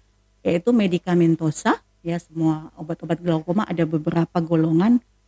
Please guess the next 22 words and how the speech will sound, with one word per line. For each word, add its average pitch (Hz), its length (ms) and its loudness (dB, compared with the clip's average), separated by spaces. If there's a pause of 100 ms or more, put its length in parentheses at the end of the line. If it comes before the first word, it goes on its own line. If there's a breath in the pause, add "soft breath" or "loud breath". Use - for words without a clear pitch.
(120)
ada 156 160 -2
kurang 170 240 0
lebih 170 320 0
tujuh 185 320 -2
golongan, 170 560 2 (320)
eh, 156 240 -16
semuanya 165 560 -4
memang 180 400 -2
disesuaikan 170 720 -2
dengan, 170 280 4 (440)
eh, 160 440 2
apa, - 560 -6 (720)
eh, 165 160 2
diagnosisnya, 170 880 2
glaukomanya. 170 1040 -6
Kemudian 180 640 0
kita - 240 -6
bisa 214 320 -2
melakukan, 185 680 0
eh, 180 300 -4 (560)
laser, 190 560 2 (480)
laser 165 320 -4